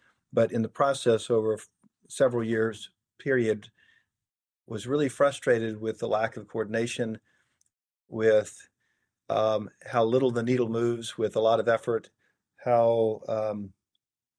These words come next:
different N G Os and politicians and companies who were interested in that space for different reasons failed to properly coordinate. So I imagined that I, um, that I could help and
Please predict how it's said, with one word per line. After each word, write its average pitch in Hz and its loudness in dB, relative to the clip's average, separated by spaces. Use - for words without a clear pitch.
different 123 0
N 120 2
G 117 0
Os 117 0
and 113 -6
politicians 117 -2
and 104 -10
companies 117 -4
who 123 -4
were 113 -2
interested 120 -6
in 117 -8
that 107 -2
space 113 0
for 110 -8
different 117 -6
reasons 110 -6
failed 117 2
to 101 -8
properly 113 -2
coordinate. 117 0
So 135 0
I 123 0
imagined 135 0
that 120 0
I, 123 0
um, 110 0
that 117 0
I 123 2
could 113 -6
help 135 2
and 110 -8